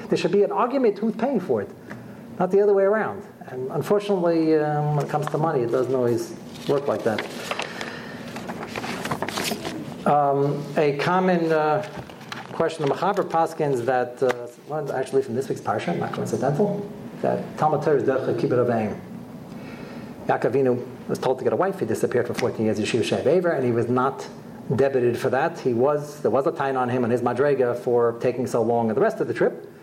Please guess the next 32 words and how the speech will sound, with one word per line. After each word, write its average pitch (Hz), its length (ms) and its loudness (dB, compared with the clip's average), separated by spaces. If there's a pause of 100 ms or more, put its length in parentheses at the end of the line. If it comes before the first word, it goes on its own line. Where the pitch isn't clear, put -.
(500)
Lefi 156 200 0
Madrigasa, 170 1040 0
why 160 260 2
he 170 80 4
offered 165 260 2
seven 147 220 0
years 147 100 0
in - 20 -4
the 143 80 -2
first 240 180 2
place 226 140 2
to 214 80 2
love 190 220 2
him, 180 100 -2
but 170 80 2
whatever, 226 300 2
it - 80 -4
took 226 120 0
a 220 40 0
long 226 200 2
time 202 160 0
to 185 80 -2
get 202 120 2
him. 190 120 0
The 180 80 -2
fourteen 254 340 0
years 220 180 2
wasn't 170 200 -2
part 151 180 2
of 127 80 -2
the 135 60 0
cheshbon. 113 220 -6